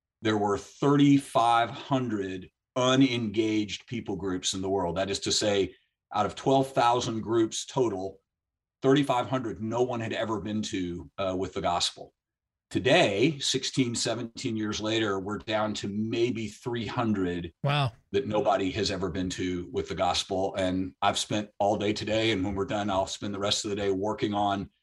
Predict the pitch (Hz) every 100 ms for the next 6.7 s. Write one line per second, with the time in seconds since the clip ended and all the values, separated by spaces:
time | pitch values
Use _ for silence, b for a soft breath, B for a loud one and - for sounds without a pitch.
0 | _ _ _ - 117 113 110 101 98 -
1 | - - - - 123 113 110 107 - _
2 | _ _ _ - 107 110 117 101 98 -
3 | 104 98 - 95 - 98 92 95 90 95
4 | 92 92 92 101 - - 117 143 - 123
5 | 147 - 147 110 - - 107 104 107 107
6 | - 113 113 104 - 101